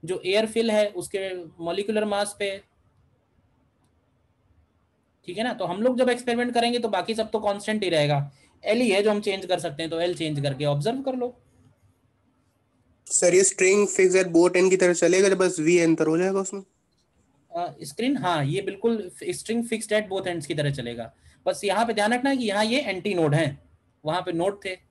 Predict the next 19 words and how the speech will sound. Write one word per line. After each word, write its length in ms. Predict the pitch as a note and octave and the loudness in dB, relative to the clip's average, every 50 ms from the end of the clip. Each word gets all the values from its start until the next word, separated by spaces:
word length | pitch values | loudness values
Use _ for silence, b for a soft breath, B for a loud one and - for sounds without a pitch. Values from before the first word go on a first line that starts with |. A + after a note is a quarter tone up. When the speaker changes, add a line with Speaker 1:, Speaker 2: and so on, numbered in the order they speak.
| _ _ _ _ _ _ _ _ _ _ _ _ _ _ _ _ _ _ _ _ - | _ _ _ _ _ _ _ _ _ _ _ _ _ _ _ _ _ _ _ _ -2
Speaker 2:
हाँ, 80 | D3+ | -2
यस 300 | D3 D3 D3 D3 C#3+ C#3 | 0 2 2 0 0 -2
sir। 300 | - - E3 D#3+ D#3 - _ _ _ _ _ _ _ _ _ _ _ _ _ _ _ _ _ _ _ _ _ _ _ _ _ _ _ _ _ _ _ _ _ _ _ _ _ _ _ _ _ _ _ _ | -4 -10 -10 -14 -18 -20 _ _ _ _ _ _ _ _ _ _ _ _ _ _ _ _ _ _ _ _ _ _ _ _ _ _ _ _ _ _ _ _ _ _ _ _ _ _ _ _ _ _ _ _
Speaker 1:
ठीक 140 | - A3+ A#3 | -8 -4 -2
है। 320 | B3+ A#3 D3 - - _ _ _ _ _ _ _ _ _ _ _ - | -2 -4 -4 -6 -18 _ _ _ _ _ _ _ _ _ _ _ -20
Second 440 | - - - G3 F#3+ - C4+ C#4+ C4+ | -10 -4 -4 -2 0 2 0 2 4
is, 160 | B3 A#3+ C4 C4 - - - _ _ _ _ _ _ _ _ _ _ _ _ _ _ _ _ _ _ _ _ _ _ _ _ _ _ _ _ _ _ _ _ _ _ _ _ _ _ _ _ _ _ _ _ _ - - G3 | 4 4 4 2 -4 -12 -14 _ _ _ _ _ _ _ _ _ _ _ _ _ _ _ _ _ _ _ _ _ _ _ _ _ _ _ _ _ _ _ _ _ _ _ _ _ _ _ _ _ _ _ _ _ -14 -12 -10
second 260 | F#3 - A3 A3+ A3+ | -8 -6 -4 0 0
is 120 | B3+ B3+ B3+ - | 0 -2 -2 -8
closed 380 | - - G#3+ G#3+ G#3+ G#3 G#3 F#3+ | -4 2 4 4 4 4 2 0
organ 320 | E3+ D#3+ D#3 D3 D#3 D3+ | 0 0 0 0 -2 -4
pipe। 300 | C#3+ C#3+ C#3 C3+ C3+ C3+ - _ _ _ _ _ _ _ _ _ _ _ _ _ _ _ _ _ _ _ _ _ _ _ - | -2 -2 -2 -2 -2 -4 -10 _ _ _ _ _ _ _ _ _ _ _ _ _ _ _ _ _ _ _ _ _ _ _ 0
करो, 180 | A#3 C#4 C4+ A#3+ | 2 2 2 2
अपने 160 | - A#3 A#3+ | 0 0 0
आप 140 | A3+ G#3+ A3 | 0 0 -2
कर 100 | F#3 D#3+ | -4 -4
सकते 260 | D#3+ D#3+ C#3+ C#3+ E3 | -4 -6 -6 -4 -4
हो, 60 | D#3+ | -4
कुछ 220 | D#3+ E3 E3 - | -4 -8 -12 -14